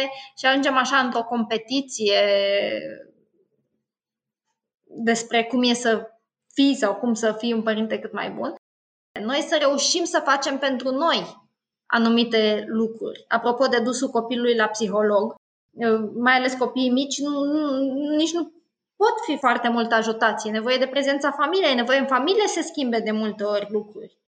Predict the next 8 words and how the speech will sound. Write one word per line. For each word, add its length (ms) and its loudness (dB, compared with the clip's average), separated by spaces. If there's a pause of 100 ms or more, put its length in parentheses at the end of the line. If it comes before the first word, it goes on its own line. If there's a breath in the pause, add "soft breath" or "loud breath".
(200)
În 160 -2
relația 460 2
dintre 300 -4
părinți 440 -2
sau 140 -2
în 80 -6
relația 400 0
dintre 540 -4